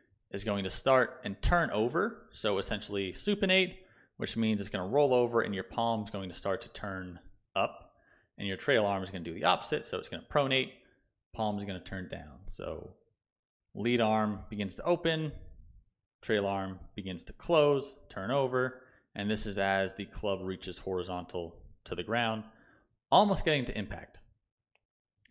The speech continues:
But what more research shows is that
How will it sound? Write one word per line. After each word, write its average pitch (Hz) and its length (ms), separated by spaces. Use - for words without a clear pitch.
But 147 180
what - 420
more 202 140
research 107 300
shows 156 320
is 110 220
that 104 380